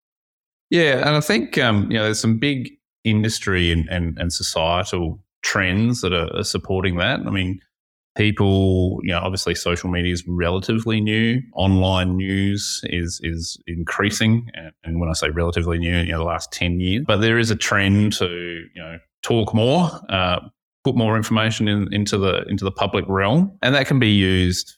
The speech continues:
for, you know, obviously great purposes to, to in, you know, let people communicate. But there's always this sort of small subgroup in any community where they're communicating about, you know, things that are threats to the community. And that's really where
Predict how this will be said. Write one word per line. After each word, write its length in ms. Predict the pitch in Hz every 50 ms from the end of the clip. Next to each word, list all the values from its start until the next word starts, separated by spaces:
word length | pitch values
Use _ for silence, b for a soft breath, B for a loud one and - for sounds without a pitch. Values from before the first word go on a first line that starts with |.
| _ _
for, 640 | - 98 92 90 90 87 85 85 85 85 82 82 80 -
you 80 | 90 87
know, 60 | 85
obviously 240 | 90 90 - - 82
great 280 | - 90 82 80 - -
purposes 680 | - 90 95 - - - - - 76 - - - - _
to, 180 | - - 87 85
to 240 | 82 - 90 87 85 - _ _ _ _ _ _ _ _
in, 220 | - 107 101 101 92
you 80 | 90 95
know, 140 | 87 87 87 - _ _ _
let 260 | 95 101 101 - -
people 220 | - 107 101 98 85 -
communicate. 520 | - 98 98 101 101 - - 80 76 - - _ _
But 120 | - 90 - -
there's 180 | 107 98 95 110
always 420 | 117 123 127 120 107 101 98 95
this 340 | 95 92 - - - - - -
sort 300 | - - - - 110 95
of 80 | 92
small 600 | - - - 127 120 113 110 110 110 107 104 98
subgroup 640 | - - - 113 104 98 98 - 110 107 113 113 110 - _ _ -
in 160 | - 101 95
any 200 | 95 98 101 101
community 580 | 98 - 104 98 95 95 90 90 92 92 98 104 110
where 420 | 92 92 90 90 87 87 90 90 b b b -
they're 140 | - 92
communicating 580 | 87 - - 95 92 92 90 92 90 87 87 87
about, 340 | 82 85 90 87 87 85 - - - -
you 100 | 90 80
know, 180 | 80 80 82 80
things 360 | - - - 95 90 90 90 87
that 100 | 85 82
are 260 | 85 85 85 82 82
threats 480 | - - - 98 95 - - - - -
to 140 | - - 85
the 80 | 87
community. 400 | - - 87 82 82 80 80 - _ _ _ -
And 140 | - 87 92
that's 200 | 95 85 80 -
really 420 | 92 90 90 90 90 85 82 82
where 540 | 82 82 82 82 82 82 82 82 82 80 -